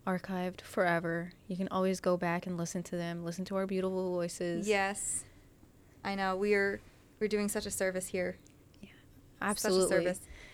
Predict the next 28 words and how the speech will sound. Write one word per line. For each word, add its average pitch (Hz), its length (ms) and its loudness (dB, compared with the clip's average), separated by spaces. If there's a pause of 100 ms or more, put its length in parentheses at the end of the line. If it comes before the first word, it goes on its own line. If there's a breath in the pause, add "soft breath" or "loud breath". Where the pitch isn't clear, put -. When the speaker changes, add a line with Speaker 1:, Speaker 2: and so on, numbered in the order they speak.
Speaker 2:
Yep. 208 160 6
Speaker 1:
Make 208 140 6
sure 226 180 4
to 220 80 2
check 196 240 0
out 190 200 4
Entertainment 180 560 -2
Rebooted. 165 640 2 (4000 loud breath)
Speaker 2:
All 339 100 6
right, 208 260 2
so 202 140 6
if 202 140 2
you 254 100 2
are 190 120 6
still 220 520 4
listening, 226 460 0
that 202 140 2
means 208 240 -2
you 214 120 2
are 233 140 4
on 208 140 0
the 202 60 -2
podcast 226 600 0
and 190 200 -2
you 233 200 -4
want 214 220 -2
to 214 100 0
hear 202 300 0